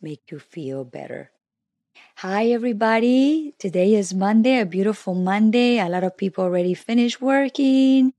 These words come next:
and they are right now chilling and, and relaxing at home.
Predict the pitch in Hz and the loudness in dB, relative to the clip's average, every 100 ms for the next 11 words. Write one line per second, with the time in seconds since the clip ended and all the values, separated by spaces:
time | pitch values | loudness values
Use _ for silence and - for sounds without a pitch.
0 | _ _ _ _ 165 165 170 170 165 175 | _ _ _ _ -4 0 0 0 -2 -2
1 | 175 180 175 170 170 - 269 277 269 262 | -2 -4 -4 -6 -4 0 2 4 4 4
2 | 220 190 180 170 165 165 - _ _ _ | 2 -2 -6 -6 -10 -12 -18 _ _ _
3 | 185 180 170 180 226 226 - 220 190 185 | -4 0 2 4 4 2 0 0 0 -4
4 | 233 254 254 254 | 0 4 4 2